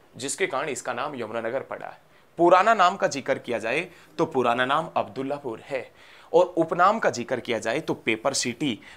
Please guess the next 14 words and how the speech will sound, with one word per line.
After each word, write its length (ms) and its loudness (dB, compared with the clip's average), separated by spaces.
मछियारों 540 -4
के 160 -8
स्वर्ग 440 -4
के 160 -8
नाम 200 -10
से 260 -4
यमुनानगर 540 -4
को 160 -2
जानते 360 -8
हैं। 220 -18
उसके 280 -2
बाद 200 6
में 200 -4
पानीपत 480 0